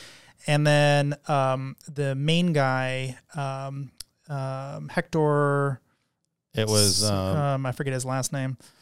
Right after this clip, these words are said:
Speaker 2: um, his name was, why is it going
Speaker 1: Yeah,
Speaker 2: on?
Speaker 1: I know. <laughs>
Speaker 2: His, his, his handle was Sabu.
Speaker 1: Yeah, Sabu.
Speaker 2: Yeah.
Speaker 1: Uh, I forget his last name. Uh, Hector something. Someone can put it in
Speaker 2: Mm-hmm.
Speaker 1: the comments.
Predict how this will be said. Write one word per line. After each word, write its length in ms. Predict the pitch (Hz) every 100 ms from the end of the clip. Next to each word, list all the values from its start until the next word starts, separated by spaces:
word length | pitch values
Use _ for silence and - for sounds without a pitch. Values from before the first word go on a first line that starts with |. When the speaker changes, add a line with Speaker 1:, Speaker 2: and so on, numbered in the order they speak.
| 123
Speaker 2:
um, 480 | 110 98 95 92 -
his 160 | 101 95
name 240 | 101 98
was, 480 | 95 90 - - - _ _ _ _ _ _ _ - - _ _ -
why 180 | 95 90
is 120 | 92
it 120 | -
going 180 | - 95
Speaker 1:
Yeah, 180 | 151 139
Speaker 2:
on? 60 |
Speaker 1:
I 40 | 143
know. 240 | 156 151
<laughs> 180 | - -
Speaker 2:
His, 240 | 127 127
his, 160 | 147 113
his 440 | 127 123 104 - - - -
handle 300 | 120 127 113
was 120 | 92
Sabu. 440 | - 101 90 80 92
Speaker 1:
Yeah, 220 | 151 135
Sabu. 420 | - 143 135 131 - - -
Speaker 2:
Yeah. 240 | 98 90 -
Speaker 1:
Uh, 300 | 139 135 131
I 40 | 131
forget 180 | 156
his 100 | 139
last 280 | 127 131 127
name. 260 | 139 135 139 - 151
Uh, 140 | 139
Hector 220 | 135 147
something. 260 | 131 147 135 _ - -
Someone 320 | - 143 131 _ -
can 240 | 135 120 - _ -
put 100 | 139
it 40 |
in 20 |
Speaker 2:
Mm-hmm. 40 | 131
Speaker 1:
the 60 |
comments. 340 | 127 135 135